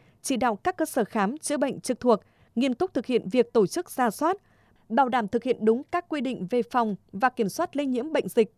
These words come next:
đã ban hành. Bên cạnh thực hiện nghiêm các quy định về giãn cách xã hội trong bệnh viện giữa các khoa phòng và các nhóm nhân viên y tế, các cơ sở y tế bảo đảm mọi người khi vào bệnh viện,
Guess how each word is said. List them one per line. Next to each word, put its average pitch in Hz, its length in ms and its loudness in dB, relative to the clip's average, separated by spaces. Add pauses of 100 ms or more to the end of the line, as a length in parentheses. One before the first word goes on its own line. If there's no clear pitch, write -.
đã 214 180 0
ban 269 160 0
hành. 240 240 -2 (760)
Bên 277 180 0
cạnh 233 200 0
thực 233 140 -2
hiện 220 220 0
nghiêm 269 200 -2
các 339 180 -8
quy 320 100 0
định 254 300 -4
về 226 180 2
giãn 208 240 -2
cách 370 160 -6
xã 302 120 -6
hội 285 220 2
trong 294 240 -6
bệnh 254 160 -2
viện 214 240 2
giữa 170 200 0
các 349 260 -6
khoa 277 260 -4 (100)
phòng 226 260 2 (320)
và 240 200 2
các 349 220 -4
nhóm 240 200 0
nhân 302 180 -2
viên 285 140 -6
y 262 120 -4
tế, 220 300 2 (480)
các 381 100 -4
cơ 349 100 4
sở - 180 0
y 302 140 0
tế 247 320 0
bảo 254 180 2
đảm 220 280 -2
mọi 233 140 -2
người 233 240 0
khi 311 280 -4
vào 254 160 2
bệnh 208 160 -2
viện, 214 200 4